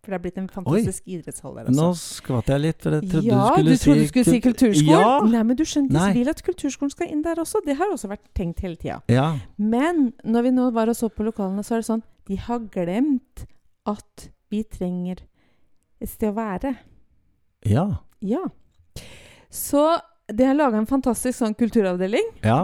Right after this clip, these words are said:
Speaker 1: Og skolen er altså bare helt suverent
Speaker 2: Eh,
Speaker 1: flott.
Speaker 2: ja,
Speaker 1: Bare så
Speaker 2: ok.
Speaker 1: det er sagt.
Speaker 2: Ja.
Speaker 1: Veldig fin.
Speaker 2: Ja.
Speaker 1: Og så har de laget en kulturavdeling med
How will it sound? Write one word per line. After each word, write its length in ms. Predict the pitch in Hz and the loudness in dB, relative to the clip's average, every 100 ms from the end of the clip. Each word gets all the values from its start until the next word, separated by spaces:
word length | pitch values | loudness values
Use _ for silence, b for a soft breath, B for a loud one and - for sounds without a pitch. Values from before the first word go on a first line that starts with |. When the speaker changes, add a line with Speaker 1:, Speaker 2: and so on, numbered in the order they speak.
| 247 | 2
Speaker 1:
Og 120 | 226 | 0
skolen 260 | - 196 262 | 0 -4 -4
er 220 | - - | -6 -8
altså 240 | - 175 170 | -8 -6 -6
bare 360 | 165 - 160 180 | -6 -4 -2 -2
helt 680 | - - - - 156 175 _ - _ _ _ - | -6 -16 -12 -6 -6 -6 _ -20 _ _ _ -12
suverent 920 | - - - 190 180 175 170 170 185 | -10 -8 -2 0 0 -2 -4 -4 0
Speaker 2:
Eh, 100 | 143 | 2
Speaker 1:
flott. 280 | 156 269 - - | 4 2 2 2
Speaker 2:
ja, 360 | 131 165 220 | 4 4 2
Speaker 1:
Bare 140 | - 196 | 0 2
så 100 | 143 | 4
Speaker 2:
ok. 60 | 190 | 4
Speaker 1:
det 80 | |
er 60 | 294 | 0
sagt. 340 | - 269 - | 0 -2 0
Speaker 2:
Ja. 260 | 127 139 196 | 2 2 0
Speaker 1:
Veldig 440 | 202 180 208 165 165 | -4 -4 -4 -4 -10
fin. 140 | - - - | -14 -16 -2
Speaker 2:
Ja. 200 | 113 123 - | 0 0 -2
Speaker 1:
Og 60 | |
så 60 | 196 | 0
har 60 | 202 | 2
de 80 | 320 | 2
laget 180 | 320 208 | 2 0
en 60 | 208 | -4
kulturavdeling 760 | 233 214 170 160 175 262 370 | -4 -2 -2 -2 -2 -4 -4
med 440 | 247 247 247 254 | -2 0 2 0